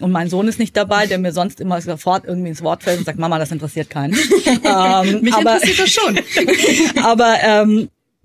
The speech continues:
Speaker 1: wenn wir uns den einen Tag angucken, wo er seine, ähm, Zölle erstmal auf Pause gelegt hat.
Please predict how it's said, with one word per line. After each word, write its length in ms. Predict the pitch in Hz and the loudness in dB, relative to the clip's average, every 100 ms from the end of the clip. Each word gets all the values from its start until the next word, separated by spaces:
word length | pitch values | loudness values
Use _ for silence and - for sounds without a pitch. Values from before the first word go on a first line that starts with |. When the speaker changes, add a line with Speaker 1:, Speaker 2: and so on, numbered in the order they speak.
| - | -4
Speaker 1:
wenn 240 | 208 214 | 2 4
wir 140 | 226 214 | 4 2
uns 260 | 202 196 - | 0 -2 -6
den 180 | 208 196 | -2 0
einen 260 | 170 254 269 | 2 2 0
Tag 300 | 214 202 - | 0 -2 0
angucken, 680 | 185 185 185 - 170 165 - _ _ _ _ _ _ - | -4 -4 -6 -4 -4 -4 -6 _ _ _ _ _ _ -8
wo 220 | 170 180 | -4 -2
er 120 | 175 | -2
seine, 340 | 170 165 170 160 - - _ - | -2 -2 -2 -6 -10 -20 _ -8
ähm, 280 | 156 151 | -6 -6
Zölle 360 | - 185 190 180 | -4 0 2 2
erstmal 600 | 165 160 - 160 147 - | 0 -4 -4 -2 0 -2
auf 180 | 156 147 | -8 -8
Pause 320 | - 151 160 | -4 -4 -4
gelegt 380 | 151 139 - - | -8 -10 -12 -14
hat. 140 | - | -16